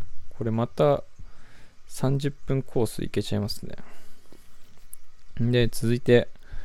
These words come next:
まあ、じゃあザクザクいきますと、まあ、自由が丘のグッドクラビーショップ閉店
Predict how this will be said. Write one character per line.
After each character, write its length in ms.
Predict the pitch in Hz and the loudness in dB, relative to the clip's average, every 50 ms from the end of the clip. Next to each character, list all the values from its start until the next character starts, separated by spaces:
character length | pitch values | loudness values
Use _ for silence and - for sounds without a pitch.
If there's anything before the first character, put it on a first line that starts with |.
| - - - - - - - | -4 -4 -6 -6 -8 -4 0
ま 240 | - 127 113 - - - | 2 4 4 4 2 0
あ、 60 | - | -2
じ 120 | 101 107 | 0 0
ゃ 20 | 98 | 2
あ 20 | |
ザ 140 | 98 120 - | 2 2 0
ク 80 | - | 0
ザ 120 | - 98 95 | 0 -2 0
ク 80 | 98 73 | 0 -2
い 100 | 67 - | -2 -4
き 140 | - - - | -2 -2 -2
ま 60 | 92 | -2
す 140 | - - - | -2 -2 -2
と、 320 | - - 71 64 - - - - - - - - | -2 0 -2 -2 -4 -6 -10 -12 -12 -12 -6 -2
ま 300 | 131 123 113 92 - - | 0 0 2 0 0 -2
あ、 0 | - - - - - - - - | -6 -8 -12 -12 -14 -16 -18 -14
自 140 | - - 127 | -4 0 2
由 100 | 139 147 | 4 6
が 80 | 151 139 | 6 6
丘 160 | - - 87 | 6 6 4
の 120 | 85 92 | 2 4
グ 120 | 90 95 95 | 4 4 4
ッ 40 | - | 2
ド 100 | - 113 | 2 2
ク 100 | - 107 | 4 4
ラ 80 | 117 110 | 6 6
ビ 120 | 113 117 | 6 4
ー 20 | |
シ 100 | - - | 2 2
ョ 40 | 110 | -2
ッ 20 | - - - | -2 -2 -2
プ 100 | - - | -2 0
閉 200 | - 98 92 90 | 2 2 2 2
店 340 | - 95 87 87 87 - | 2 0 0 0 -2 -2